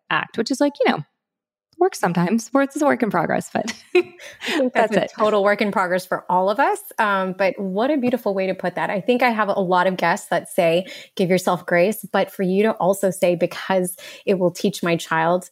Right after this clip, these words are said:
Speaker 2: to give themselves that type of grace when they're an adult." Like,
Speaker 1: Yeah.
Speaker 2: oh my gosh, that just hits home. That's just powerful.
Speaker 1: That's why we do it, right? You just wanna,
Speaker 2: Right.
Speaker 1: like,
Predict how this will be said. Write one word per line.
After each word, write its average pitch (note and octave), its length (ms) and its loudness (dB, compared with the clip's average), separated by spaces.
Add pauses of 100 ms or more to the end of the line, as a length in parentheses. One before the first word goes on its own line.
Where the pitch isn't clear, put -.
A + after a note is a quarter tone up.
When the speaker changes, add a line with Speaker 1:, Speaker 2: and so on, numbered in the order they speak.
Speaker 2:
to F#3+ 100 -2
give F3 260 0
themselves F3 440 0
that E3+ 220 0
type F3+ 200 -4
of F3+ 120 -10
grace F3+ 340 0
when E3 220 0
they're E3+ 400 0
an A#3+ 100 0
adult." C#4 420 0
Like, F3+ 240 0 (160)
Speaker 1:
Yeah. G#3+ 180 -4 (140)
Speaker 2:
oh C#4 100 4
my G3+ 200 2
gosh, E3+ 520 -2 (100)
that F#3+ 360 -2
just - 400 -4
hits - 320 -2
home. E3+ 300 -6
That's F3 400 -2
just - 380 -10
powerful. - 480 -6
Speaker 1:
That's G3 260 -2
why G3 140 6
we G3 120 4
do G#3+ 220 4
it, F#3+ 160 0
right? F#3 240 0
You G3 140 -2
just F#3 240 -6
wanna, G3 180 -2
Speaker 2:
Right. F3 280 0
Speaker 1:
like, - 80 -20